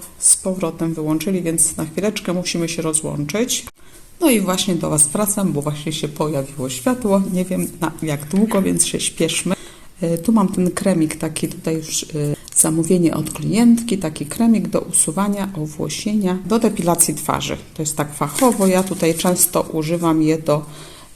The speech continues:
e, jak chcę sobie tak na szybko wydepilować brwi, tak naokoło brwi, tak ładnie, żeby miała czyściutko. Co tu jeszcze oprócz, e, za chwilę Wam to pokażę.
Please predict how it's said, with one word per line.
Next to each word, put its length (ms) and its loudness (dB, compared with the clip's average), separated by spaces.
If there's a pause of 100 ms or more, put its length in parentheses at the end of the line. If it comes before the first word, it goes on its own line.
e, 380 -2
jak 200 -4
chcę 160 2
sobie 360 0
tak 260 -6
na 100 0
szybko 540 -2 (400)
wydepilować 840 -2
brwi, 480 -2 (680)
tak 280 -4
naokoło 640 -2 (400)
brwi, 380 0
tak 280 -4
ładnie, 300 0
żeby 220 -2
miała 200 -2
czyściutko. 1120 0 (540)
Co 160 4
tu 140 -2
jeszcze 260 2
oprócz, 200 0 (200)
e, 300 0
za 140 -2
chwilę 200 -4
Wam 180 -4
to 120 -2
pokażę. 580 -2